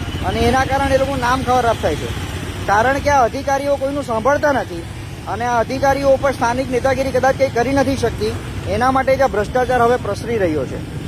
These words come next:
અને એની હદ કેટલી છે તે હું તમને બતાવું. અત્યારે હાલમાં સવારે મારી પાસે એક દર્શકનો, અ, વીડિયો મેસેજ આવ્યો અને તેની અંદર તેણે મને બતાવ્યું કે "રજનીશભાઈ,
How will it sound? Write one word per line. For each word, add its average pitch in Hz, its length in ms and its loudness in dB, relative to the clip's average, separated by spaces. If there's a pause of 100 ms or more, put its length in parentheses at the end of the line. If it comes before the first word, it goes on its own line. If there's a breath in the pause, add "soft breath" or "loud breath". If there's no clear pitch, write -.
(300)
અને 196 160 2
એની 247 220 4
હદ 202 320 6
કેટલી 269 320 -4
છે 262 140 2
તે 254 100 -2
હું 262 180 0
તમને 240 220 -4
બતાવું. 143 480 0 (840)
અત્યારે 262 400 4
હાલમાં 233 440 0
સવારે 262 520 0 (1120)
મારી 208 220 2
પાસે 247 300 2 (100)
એક 220 340 -2 (880)
દર્શકનો, 262 680 2 (420)
અ, 180 260 -2 (300)
વીડિયો 226 320 4
મેસેજ 190 300 0
આવ્યો 160 340 -2 (720)
અને 196 140 0
તેની 233 340 4
અંદર 254 280 4
તેણે 240 220 0
મને 247 200 -2
બતાવ્યું 240 380 2
કે 233 80 2
"રજનીશભાઈ, 233 640 0